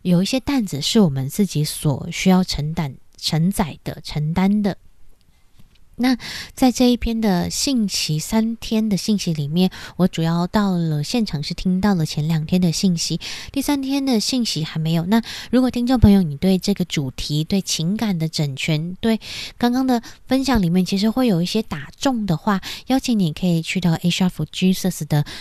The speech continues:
官网里面，可以来聆听这样的信息，我相信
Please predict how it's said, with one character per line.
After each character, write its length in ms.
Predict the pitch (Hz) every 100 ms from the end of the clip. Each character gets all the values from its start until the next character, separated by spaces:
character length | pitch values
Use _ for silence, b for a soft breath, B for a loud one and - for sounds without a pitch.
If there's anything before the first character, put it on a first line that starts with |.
| -
官 120 | 262
网 200 | 269 233
里 120 | 165 139
面， 300 | 165 196 B B -
可 100 | 185
以 240 | 170 156 -
来 340 | 170 156 160 175
聆 220 | 180 175
听 180 | 208 262
这 80 | 285
样 120 | 254
的 100 | 160
信 220 | 147 208
息， 180 | 170 160
我 100 | 143
相 140 | - 208
信 240 | 254